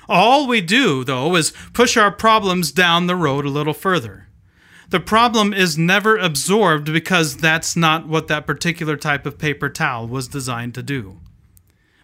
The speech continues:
Bathroom paper towels were meant to dry your hands and then be thrown away. They're designed to be trash.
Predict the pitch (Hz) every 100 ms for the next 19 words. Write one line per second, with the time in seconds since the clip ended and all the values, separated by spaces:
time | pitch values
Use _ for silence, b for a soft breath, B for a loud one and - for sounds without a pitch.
0 | _ 165 180 220 214 170 - 196 190 -
1 | 196 160 120 143 151 165 - B B 180
2 | 202 185 143 - 135 165 180 185 147 170
3 | 175 165 160 143 _ _ _ _ _ 151
4 | 139 139 135 131 120 120 135 101 95 _
5 | _ _ _ _ _ _ _ 160 160 160
6 | 156 190 139 131 143 - 135 151 - 185
7 | 120 - - -